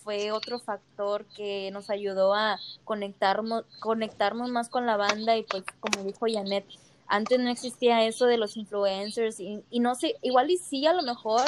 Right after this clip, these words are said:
otras bandas hacían lo mismo, pero n-, como no lo seguíamos, esa fue la primera experiencia que tuvimos con un artista cercano y que nos hizo ver lo, la humanidad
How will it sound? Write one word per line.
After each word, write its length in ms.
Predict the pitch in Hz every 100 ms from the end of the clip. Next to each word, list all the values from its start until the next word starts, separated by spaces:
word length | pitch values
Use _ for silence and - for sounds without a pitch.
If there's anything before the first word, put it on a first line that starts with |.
| 294
otras 260 | 254 269 262
bandas 260 | 254 269
hacían 280 | 254 240 247
lo 80 | 262
mismo, 380 | 240 233 262 285 -
pero 200 | 214 202
n-, 160 | 202
como 320 | 190 220 214 208
no 140 | 214
lo 140 | 226 277
seguíamos, 680 | 294 240 233 262 294 339 - _ _ _ _ -
esa 300 | 220 247 247
fue 240 | - 240
la 100 | 247
primera 360 | 247 240 226 233
experiencia 640 | - - 233 214 220 226
que 100 | 226
tuvimos 460 | - 208 208 220 -
con 180 | 226 214
un 100 | 214
artista 520 | 226 - 220 - 226
cercano 680 | 233 214 208 214 233 262 - - - _ _ - - _ - _
y 120 | 226
que 180 | - 247
nos 300 | 233 233 -
hizo 280 | 240 - 277
ver 580 | 254 240 233 233 240 - _ _ _ _ _ _ _ _ _ _ -
lo, 1120 | 247 240 240 226 226 220 220 214 214 208 - -
la 160 | 226
humanidad 640 | 226 220 220 208 214 220